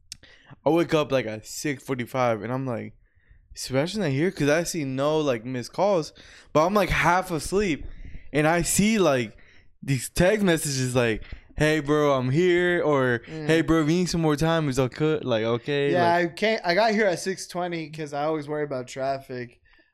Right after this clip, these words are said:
Speaker 2: um, 'cause thirty-five is ass. But so I use North Beach, and sometimes there's traffic on that fucking road. I, I got here at six twenty. I, I was talking to my girlfriend, and I was like, "Okay, he has ten minutes, um, whatever."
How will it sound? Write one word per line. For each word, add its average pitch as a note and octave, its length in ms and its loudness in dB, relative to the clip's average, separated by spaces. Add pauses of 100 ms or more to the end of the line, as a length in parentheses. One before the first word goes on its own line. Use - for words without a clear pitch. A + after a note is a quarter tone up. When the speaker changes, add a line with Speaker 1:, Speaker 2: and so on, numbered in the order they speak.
(140)
Speaker 2:
um, A#2+ 220 -8
'cause A#2+ 240 -8
thirty-five C3+ 500 -4
is A#2 140 -10
ass. B2 420 -6
But A#2 280 -4
so - 140 -4
I B2 40 2
use B2+ 200 2
North C3 280 -4
Beach, B2 240 -4
and A#2 100 -6
sometimes B2+ 360 -6
there's A#2 100 -10
traffic A#2+ 340 -6
on A2 140 -8
that A#2 260 -8
fucking A2+ 280 -10
road. A#2 280 -8 (720)
I, C3 260 -4 (140)
I C3+ 160 -4
got D#3+ 180 0
here F#3 120 2
at F3 80 -4
six E3+ 160 -6
twenty. D3+ 260 -6
I, C#3 180 -6
I C3+ 220 -12
was C3 120 -10
talking D#3 160 -8
to D#3 60 -10
my D3+ 100 -8
girlfriend, C3 800 -10
and A#2+ 100 -16
I A#2+ 60 -14
was A#2 100 -16
like, A#2 220 -14
"Okay, A2 280 -14
he A#2 80 -12
has A#2 160 -12
ten B2 200 -12
minutes, A#2 460 -14
um, A2 420 -16
whatever." G#2 360 -18